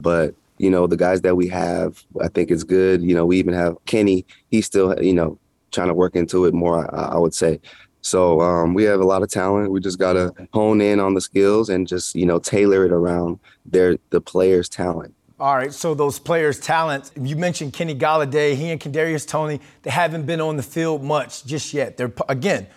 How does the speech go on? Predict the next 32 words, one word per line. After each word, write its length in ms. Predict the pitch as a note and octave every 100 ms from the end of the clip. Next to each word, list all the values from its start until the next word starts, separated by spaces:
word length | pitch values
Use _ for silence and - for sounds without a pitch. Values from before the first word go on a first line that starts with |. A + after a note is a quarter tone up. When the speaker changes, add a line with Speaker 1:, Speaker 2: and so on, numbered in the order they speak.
| - _
Speaker 2:
they're 100 | -
playing 480 | A#2+ - F3+ G#3 G3+
with 300 | F3 F3 D#3+
some 200 | - C#3
undrafted 680 | C3 F3+ E3+ G3+ G3 G3 D#3+
guys 480 | F3 F3+ F3 D#3+ C#3
and 100 | C#3+
some 220 | - D3
guys 380 | E3 E3+ D#3+ -
who've 180 | D#3+ C3+ - _
kind 180 | - F#3
of 80 | D3
been 200 | F3+ C#3+
journeymen 480 | C#3+ F#3+ F3 E3 D3+
throughout 360 | D3+ E3 D#3
the 60 | C3
league. 360 | D3 D#3+ C3+ - - -
So 160 | F#3
a 20 | D#3+
lot 180 | F#3
of 80 | F#3+
people 240 | G3 F3+ F3
are 80 |
saying 320 | D3+ F3 D#3+ D#3
offensively, 760 | D3 - G#3 G3+ F3 C#3+ D#3+ C#3
they're 160 | D#3
giving 300 | C3+ G3 F3+
the 80 | D3
credit 340 | - F#3 D3+
to 80 | -
the 100 | C#3+
coaches, 560 | - F#3 E3 - G#2